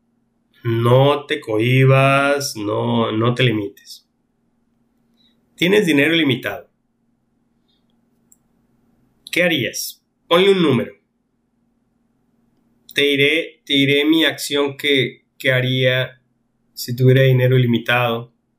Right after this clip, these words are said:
y que es la misma que escogí a pesar de que no tengo dinero ilimitado y que es la que rellena mi ikigai en esta sección. El mío es potenciar el talento de un millón de personas en este mundo.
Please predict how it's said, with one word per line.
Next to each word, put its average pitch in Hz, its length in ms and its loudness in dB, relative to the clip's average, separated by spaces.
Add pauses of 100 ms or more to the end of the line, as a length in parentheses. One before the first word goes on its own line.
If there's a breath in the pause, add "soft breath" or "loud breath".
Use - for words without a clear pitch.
(1300)
y 139 140 -4
que 135 100 0
es 131 40 2
la 131 100 4
misma 131 340 2
que 127 80 -8
escogí - 600 -8
a 131 140 -4
pesar 127 240 -2
de 117 60 -2
que 120 80 -8
no 117 100 0
tengo 120 500 -4
dinero 117 320 -4
ilimitado 120 680 -2 (800)
y 127 180 -8
que 117 420 -2
es - 400 -8 (920)
la 135 320 2
que 127 160 -4
rellena 123 540 -2
mi 131 100 2
ikigai 117 380 -6
en 117 80 -2
esta 117 220 -4
sección. 113 380 -6 (540 loud breath)
El 131 160 2
mío 151 160 4
es 175 80 -2
potenciar 165 640 -2
el 175 160 0
talento 139 460 0
de 135 80 0
un 139 80 0
millón 127 320 2
de 131 80 -2
personas 131 500 -4
en 123 80 -4
este 110 200 -4
mundo. 110 420 0